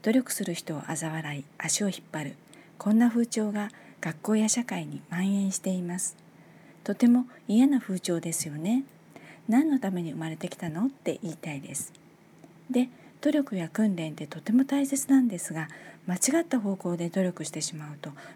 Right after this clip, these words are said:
ますますひどくなってしまうんですよね。こんなメッセージが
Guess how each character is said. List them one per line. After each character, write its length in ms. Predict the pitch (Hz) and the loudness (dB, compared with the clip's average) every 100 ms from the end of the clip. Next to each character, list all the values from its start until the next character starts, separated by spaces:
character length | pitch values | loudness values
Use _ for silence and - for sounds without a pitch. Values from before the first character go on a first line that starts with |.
| - | -2
ま 100 | 202 | 0
す 140 | - | 2
ま 100 | 302 | 0
す 140 | 285 214 | 0 0
ひ 100 | 185 | 0
ど 120 | 185 | -2
く 100 | 175 | -2
な 100 | 160 | -6
っ 40 | |
て 120 | 147 151 | -6 -8
し 140 | - | -6
ま 100 | 156 | -8
う 20 | |
ん 100 | 151 | -10
で 100 | 139 | -10
す 160 | 139 147 | -10 -8
よ 100 | 151 | -4
ね。 220 | 190 285 - - - - - - - - - | 0 0 0 -20 -20 -20 -18 -16 -16 -20 -14
こ 120 | - | 4
ん 60 | 269 | 6
な 100 | 294 | 6
メ 120 | 302 | 4
ッ 40 | 294 | 2
セ 220 | - 202 | 2 2
ー 20 | |
ジ 140 | 180 | 0
が 220 | 160 156 | -2 -4